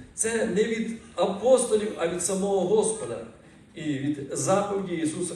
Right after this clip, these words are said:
Христа. Можна сказати, що участь у вечері — це є свідома дія члена церкви,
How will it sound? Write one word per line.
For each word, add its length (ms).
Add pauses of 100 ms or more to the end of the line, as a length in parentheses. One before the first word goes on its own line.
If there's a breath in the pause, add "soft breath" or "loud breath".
Христа. 340 (640 loud breath)
Можна 200
сказати, 460
що 220
участь 440
у 40
вечері — 540
це 100
є 280 (120)
свідома 800 (220)
дія 340
члена 400
церкви, 480